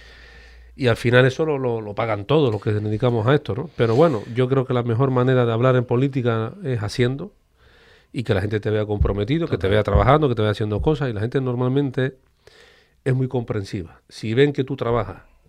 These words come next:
Speaker 1: y en el camino te puedes equivocar, porque somos humanos, pues lo, lo suelen hacer, lo pue-, lo entienden normalmente. Lo que no entiende la gente es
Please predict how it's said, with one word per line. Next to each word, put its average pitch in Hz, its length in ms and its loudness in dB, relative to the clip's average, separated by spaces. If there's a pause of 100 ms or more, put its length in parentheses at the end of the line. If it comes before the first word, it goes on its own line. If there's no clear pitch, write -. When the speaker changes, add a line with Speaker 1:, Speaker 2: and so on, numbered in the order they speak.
Speaker 1:
y 113 140 -4
en 104 80 0
el 98 120 -2
camino 113 420 -2
te 107 120 -8
puedes 110 320 -4
equivocar, 113 520 -4
porque - 200 -14
somos 107 320 -4
humanos, 147 380 -2 (720)
pues 110 180 -2
lo, 104 220 -2
lo 101 160 -6
suelen 135 360 -2
hacer, - 200 -4
lo 107 220 -8
pue-, 135 200 2
lo 120 240 -2
entienden 117 520 0
normalmente. 117 640 -4
Lo 117 280 -4
que 110 120 -2
no 131 260 4
entiende 123 300 -2
la 113 100 0
gente 147 400 0
es 185 60 -4